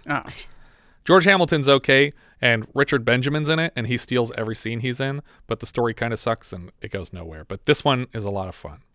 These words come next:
Speaker 2: Don Diego is disappointed not to be met with any kind of celebration. Ominous music plays as another carriage rolls out of his childhood home into the courtyard.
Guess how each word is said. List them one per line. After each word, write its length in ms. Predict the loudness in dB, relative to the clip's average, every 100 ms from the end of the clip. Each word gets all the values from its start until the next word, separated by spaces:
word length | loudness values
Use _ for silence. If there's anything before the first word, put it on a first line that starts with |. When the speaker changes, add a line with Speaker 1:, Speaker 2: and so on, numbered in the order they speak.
| _ _ _
Speaker 2:
Don 200 | 8 8
Diego 420 | 8 4 6 6
is 180 | 6 4
disappointed 840 | 2 2 0 2 0 2 2 0 -6 0
not 160 | 0
to 80 | 0
be 120 | 0
met 180 | 2 0
with 120 | 0
any 160 | 0 -2
kind 220 | -2 -4
of 60 | -2
celebration. 760 | 0 0 2 0 0 -4 -6 -10 _ _ -2
Ominous 420 | 4 4 4 0
music 360 | 0 0 0 -2
plays 340 | 0 0 0
as 200 | -4 -4
another 300 | -2 0 0
carriage 440 | 0 -2 -2 -2 0
rolls 220 | 0 2
out 120 | 2
of 100 | 0
his 140 | -2 -6
childhood 480 | 0 0 0 -2
home 380 | -2 -2 -2 -4 -6
into 180 | -6 -6
the 80 |
courtyard. 520 | -6 -6 -8 -10 -18